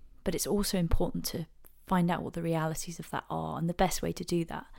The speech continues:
is through talking to somebody that, that does that job or has been doing it for a, a, a reasonable period of time. So I think freeing up that time, um, however small amount it is, and the headspace will allow you to kind of formulate some kind of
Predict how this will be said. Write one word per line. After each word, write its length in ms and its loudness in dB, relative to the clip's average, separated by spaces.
is 380 -2
through 180 -4
talking 320 0
to 100 -4
somebody 360 -4
that, 260 -8
that 180 -10
does 200 -4
that 160 -8
job 260 -4
or 60 -4
has 100 -6
been 220 -2
doing 260 0
it 160 -8
for 180 -8
a, 240 -8
a, 120 -8
a 40 -10
reasonable 680 2
period 300 10
of 80 -2
time. 400 -2
So 100 6
I 60 8
think 160 2
freeing 340 6
up 120 2
that 160 -6
time, 560 -2
um, 240 4
however 500 4
small 420 4
amount 400 2
it 280 -6
is, 120 -6
and 140 2
the 60 2
headspace 760 -2
will 140 2
allow 220 0
you 180 0
to 100 -8
kind 240 0
of 60 -6
formulate 640 -2
some 260 -2
kind 360 -4
of 260 -12